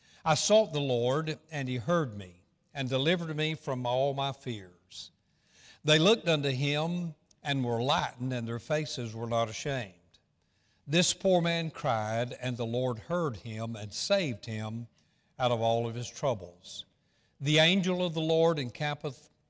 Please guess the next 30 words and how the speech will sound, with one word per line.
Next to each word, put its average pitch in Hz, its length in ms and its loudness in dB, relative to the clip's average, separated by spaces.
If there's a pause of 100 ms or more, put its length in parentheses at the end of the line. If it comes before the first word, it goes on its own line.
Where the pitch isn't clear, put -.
(200)
round 160 360 0
about 139 400 0
them 147 380 0
that 120 320 -4
fear 202 280 -2
him, 117 540 -4
and 113 380 -8 (400)
delivereth 117 540 -4
them. 90 260 -14 (840)
Oh, 180 200 4
taste 226 480 -2
and 156 160 -4
see 151 320 -2
that 117 240 -8
the 120 80 -4
Lord 131 400 2
is 101 180 -8
good. 113 480 -6 (960)
Blessed 151 560 2 (360)
is 127 680 -4 (300)
the 127 120 -4
man 120 800 -4
that 127 260 -2
trusteth 127 600 -6
in 120 200 -6
him. 117 360 -4
Oh, 117 180 -4
fear 156 300 0
the 147 120 -2
Lord, 156 600 0